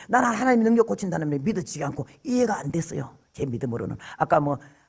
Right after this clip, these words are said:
"후라시불보다 하나님 눈알이 밝다고." 가리키는 정도였으니까. <laughs>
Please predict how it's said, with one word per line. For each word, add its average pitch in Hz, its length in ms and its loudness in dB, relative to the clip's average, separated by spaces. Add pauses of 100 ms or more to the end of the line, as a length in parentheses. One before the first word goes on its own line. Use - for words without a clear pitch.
(140)
"후라시불보다 151 720 2
하나님 156 320 2
눈알이 160 320 4
밝다고." 160 400 2
가리키는 147 380 4
정도였으니까. 135 760 2
<laughs> - 320 -4